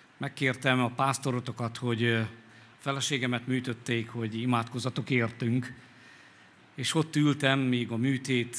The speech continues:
ö, folyt, és hívott, ö, pásztorotok, és mondtam, hogy még, még, még folyik a műtét, val-, volt egy kis komplikáció, és akkor azt mondta, hogy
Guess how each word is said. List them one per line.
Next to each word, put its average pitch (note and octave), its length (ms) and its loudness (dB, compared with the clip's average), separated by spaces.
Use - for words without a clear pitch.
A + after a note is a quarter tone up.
ö, A2+ 280 -6
folyt, B2 460 -4
és A2+ 280 -2
hívott, A#2 500 -4
ö, A2 280 -4
pásztorotok, A#2 760 -6
és - 400 -8
mondtam, A2+ 380 -4
hogy G#2 200 -6
még, G#2+ 340 -6
még, G#2 240 -8
még A2+ 160 -6
folyik A#2 340 0
a A#2+ 60 -4
műtét, A2+ 440 0
val-, A2+ 240 0
volt A2+ 220 0
egy A2+ 100 -4
kis A2+ 180 -6
komplikáció, A2+ 960 -2
és G2+ 140 -4
akkor A#2 220 -8
azt A2+ 160 -4
mondta, A2 200 -4
hogy G#2+ 320 -6